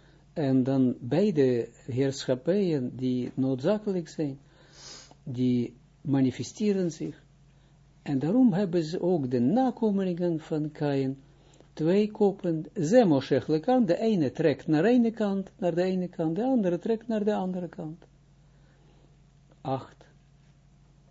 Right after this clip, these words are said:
Ma sheim kena nukwa de klipa. Sheim negen, ein natse haklal lezachar shela. Shaharei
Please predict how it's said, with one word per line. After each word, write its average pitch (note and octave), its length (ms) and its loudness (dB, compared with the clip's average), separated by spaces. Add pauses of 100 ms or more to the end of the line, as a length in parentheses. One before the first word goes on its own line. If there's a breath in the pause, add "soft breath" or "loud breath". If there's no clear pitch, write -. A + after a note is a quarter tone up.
Ma B2 260 -2
sheim D#3+ 840 0
kena B2 400 0
nukwa A3 680 2
de G#3 140 -2
klipa. G3+ 680 -4 (920 soft breath)
Sheim A#3 1040 0
negen, G3+ 680 0
ein A3 420 0
natse F3+ 540 -2
haklal E3 680 -2
lezachar G3 580 -2
shela. D#3+ 480 -6 (1300 soft breath)
Shaharei B2+ 840 2